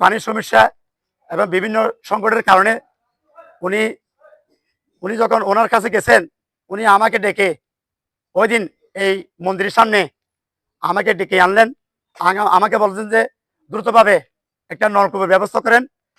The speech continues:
আমি তাৎক্ষণিক বোয়ালখালী উপজেলা নির্বাহী অফিসার স্বর্গীয় জনাব রহমতুল্লাহ স্যারের সাথে আলাপ আলোচনা করে আমি দ্রুততম এই আশ্রমের জন্য একটি ডিপ টিউবওয়েলের ব্যবস্থা করেছি এবং আজকে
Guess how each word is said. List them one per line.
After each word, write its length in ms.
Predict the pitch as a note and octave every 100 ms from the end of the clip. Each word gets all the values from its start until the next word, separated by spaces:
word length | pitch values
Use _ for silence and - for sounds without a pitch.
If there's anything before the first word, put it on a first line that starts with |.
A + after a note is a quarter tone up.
| _ _ F3+
আমি 160 | G#3+ A#3
তাৎক্ষণিক 480 | G3+ - B3 A#3 - _ _ _ _ _ _ _ _ _ C#3
বোয়ালখালী 320 | F#3+ G3 A#3
উপজেলা 240 | A3 A#3 G#3+
নির্বাহী 220 | A3 A#3+
অফিসার 320 | A3 A#3+ A#3+ - _ _ _ _ _ _ _ _ _ _ _ -
স্বর্গীয় 420 | G3+ G#3 A3 A3+ A3+
জনাব 300 | G#3+ G#3 G3+ -
রহমতুল্লাহ 380 | F#3 G#3 A#3 A3
স্যারের 180 | A3+ A3
সাথে 140 | A3 G#3 - _ _ _ _ _ -
আলাপ 200 | F#3 F#3+ F#3+
আলোচনা 280 | F#3 F#3+
করে 220 | G3 A#3+ A3+ - _ _ _ _ _ _
আমি 180 | E3+ G3+
দ্রুততম 420 | F#3+ A3+ A#3+ A#3 A#3 A3+ - _ _ - _ -
এই 140 | F#3+
আশ্রমের 440 | G3 - A#3 B3 F#3+
জন্য 160 | A3+ A3 G3 - _ _ _ _ _
একটি 160 | E3+ G#3+
ডিপ 160 | E3+ G3
টিউবওয়েলের 320 | A3+ A3 A3+ G3+
ব্যবস্থা 260 | G3 - -
করেছি 240 | G#3+ A3+ C4+ - _ _ _ _ _
এবং 160 | - A3 G3 G#3+
আজকে 240 | -